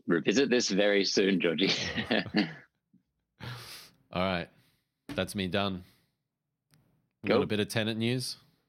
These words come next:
Speaker 1: Yeah, we've been tracing this story for weeks and weeks and weeks, whether or not Tenet would be delayed. The last trailer came out, uh, like, a month ago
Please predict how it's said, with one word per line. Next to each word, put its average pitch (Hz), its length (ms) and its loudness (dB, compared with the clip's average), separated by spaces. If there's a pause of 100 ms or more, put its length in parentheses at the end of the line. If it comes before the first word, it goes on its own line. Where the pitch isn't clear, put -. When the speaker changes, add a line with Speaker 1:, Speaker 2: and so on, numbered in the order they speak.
(640)
Speaker 1:
Yeah, 151 220 6
we've 139 160 4
been 120 160 2
tracing 127 360 2
this 113 160 0
story 110 300 2
for 101 220 2
weeks 131 220 2
and 120 80 0
weeks 110 200 0
and 104 80 0
weeks, 101 240 0
whether 113 260 2
or 107 100 2
not 98 220 -2
Tenet 101 320 -2
would 101 300 0
be 95 260 4
delayed. 90 480 2
The 92 60 -2
last 90 240 2
trailer 87 300 0
came 87 260 -6
out, 85 200 -2 (240)
uh, 82 180 0
like, 82 120 -2
a 80 60 -8
month 82 240 -4
ago 85 160 0